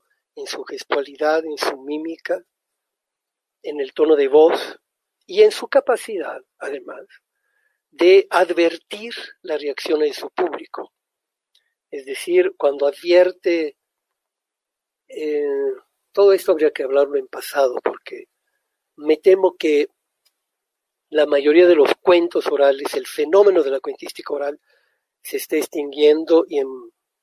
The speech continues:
y quizá ya esté extinto en un sentido. Pero bueno, hablando en presente, eh, el narrador oral tiene que saber captar las reacciones de su público.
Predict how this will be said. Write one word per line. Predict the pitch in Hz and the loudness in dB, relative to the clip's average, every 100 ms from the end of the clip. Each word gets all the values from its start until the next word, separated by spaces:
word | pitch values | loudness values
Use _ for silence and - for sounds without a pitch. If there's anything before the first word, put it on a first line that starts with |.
| _ _ _ _ | _ _ _ _
y | |
quizá | - - - | -20 -12 -6
ya | 156 | -4
esté | 151 - - | -4 -6 -10
extinto | - 185 170 - | -4 0 0 0
en | - | -10
un | - | -12
sentido. | - - - - _ _ _ _ _ _ | -14 -14 -18 -20 _ _ _ _ _ _
Pero | 160 156 | -2 2
bueno, | 156 127 _ - | 2 2 _ -12
hablando | 156 185 214 | 0 2 4
en | 226 | 2
presente, | - 214 - 185 160 175 196 _ _ _ _ _ _ | 0 -6 -2 -2 -2 -6 -8 _ _ _ _ _ _
eh, | 165 160 156 170 | -4 -2 -2 -4
el | 156 | -2
narrador | 170 196 202 214 | 2 6 6 8
oral | 196 202 202 | 8 6 4
tiene | 190 202 | 4 4
que | 185 | 2
saber | - 175 180 | -2 -4 -4
captar | 170 156 - 196 | -4 -2 0 0
las | 160 | 0
reacciones | 135 - 165 | -6 -6 -8
de | 156 | -8
su | - | -10
público. | - 262 160 - - | -8 -8 -10 -18 -20